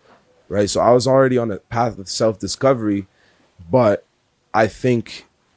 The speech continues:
I was slow with it in the beginning because I was so comfortable. I was in university. I had the support of my parents financially. They didn't support anything that I was doing, but financially, I knew they were always there, which I don't have that anymore,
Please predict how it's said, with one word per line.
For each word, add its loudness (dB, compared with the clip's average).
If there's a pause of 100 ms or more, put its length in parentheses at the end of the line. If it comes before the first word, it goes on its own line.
(200)
I 2
was 4
slow 2
with 0
it -4
in -8
the -8
beginning -4 (500)
because -6
I 4
was 0
so 0
comfortable. -8 (460)
I -8
was -4
in -4
university. -4 (880)
I -12
had -2
the -4
support -6
of -8
my -8
parents -8
financially. -8
They -6
didn't -6
support -6
anything -4
that -4
I -6
was -8
doing, -6
but -10 (160)
financially, -2
I -2
knew -4
they -4
were -2
always -6
there, -8 (380)
which -8
I -2
don't 2
have -2
that -6
anymore, -12